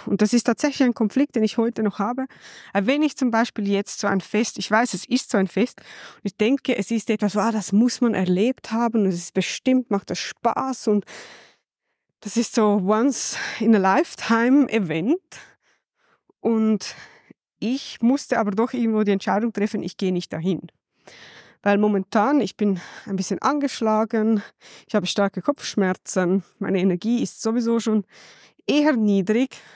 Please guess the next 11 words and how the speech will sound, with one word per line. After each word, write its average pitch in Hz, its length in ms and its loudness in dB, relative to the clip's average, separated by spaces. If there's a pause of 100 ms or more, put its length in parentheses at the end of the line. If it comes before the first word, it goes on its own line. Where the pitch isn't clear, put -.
(300)
Und 214 420 -2 (640)
wenn 262 120 4
ich 254 80 0
dann 247 120 0
in 220 200 2
diesem 294 320 2
Zustand 180 840 -2 (280)
so - 200 -2
einen 208 220 2
Anlass 226 400 2
besuche, 180 640 -4